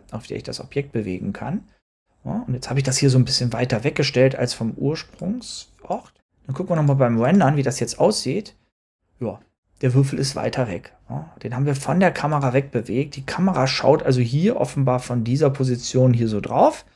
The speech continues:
Und ich kann das hier auch näher ranschieben und drück wieder auf Rendern. Und dann gucken wir mal, oh, ist näher ran, aber die Kamera steht wohl doch nicht so da, wo wir sie vermutet haben. Also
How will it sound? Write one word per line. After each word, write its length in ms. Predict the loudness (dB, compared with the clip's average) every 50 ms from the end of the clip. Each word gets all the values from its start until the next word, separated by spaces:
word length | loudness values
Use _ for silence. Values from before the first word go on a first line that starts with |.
| _ _ _ _ _ _ _ _ _ _ _
Und 400 | 0 4 4 6 6 4 2 0
ich 140 | -2 -6 -6
kann 180 | -4 -2 -2
das 120 | -2 -2 -2
hier 360 | -6 -4 -2 -2 -2 -2 -4
auch 180 | -8 -12 -12 -14 -10
näher 460 | -8 -6 -4 -2 0 0 2 2 2
ranschieben 640 | 2 2 2 2 2 2 0 0 0 0 0 -2 -6
und 260 | -8 -6 -4 -4 -2 -2
drück 200 | -2 -4 -2 0
wieder 160 | 0 2 2
auf 180 | 2 -2 -4 -6
Rendern. 460 | -6 -4 -2 -2 0 0 0 -2 -4 -8 -12 _ _ _ _ _ _ _ _ _ -2
Und 40 | -2
dann 80 | 0
gucken 240 | 0 0 0 0 0
wir 20 |
mal, 260 | 0 2 0 0 -2 -2 -4
oh, 160 | -4 -4 -4 -8 _
ist 160 | -16 -8 -4
näher 200 | -4 -2 -2 -4
ran, 340 | -4 -2 0 0 0 0 0
aber 200 | 2 2 2 4
die 120 | 2 2
Kamera 360 | 2 2 2 2 2 0 -2
steht 320 | -2 -2 -4 -6 -4 0 2
wohl 100 | 2 4
doch 200 | 4 2 2 0
nicht 160 | -2 -2 -2
so 300 | -4 -4 -2 -2 -2 -2
da, 500 | -2 -2 -4 -2 -2 -2 -2 -4 -4 -8 -6
wo 180 | -6 -4 -4 -2
wir 140 | -2 -2 -2
sie 140 | -2 -4 -6
vermutet 500 | -4 -2 -2 -2 -2 -4 -6 -6 -6 -4
haben. 360 | -2 0 0 0 -2 -6 -8 -10
Also 160 | -10 -10